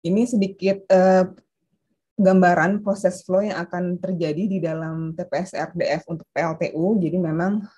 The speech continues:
eh, dipilah tentu saja karena memang untuk yang P L T U ini, eh, apa namanya, ada standar kadar organik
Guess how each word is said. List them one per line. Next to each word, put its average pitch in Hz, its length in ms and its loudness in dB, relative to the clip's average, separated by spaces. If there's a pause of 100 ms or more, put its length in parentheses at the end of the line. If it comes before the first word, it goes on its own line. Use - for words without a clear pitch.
eh, 151 440 -4 (520)
dipilah 165 1120 -4
tentu 175 160 -4
saja 170 240 -4
karena 185 240 -4
memang 196 320 -4
untuk 190 200 -10
yang 170 160 -6
P - 80 -8
L 170 160 -2
T 175 120 -2
U - 40 -4
ini, 190 320 -2 (480)
eh, 160 400 -4
apa - 440 -8
namanya, 190 440 0
ada 170 480 0
standar 170 1040 -4 (360)
kadar 175 400 -4
organik 170 480 -4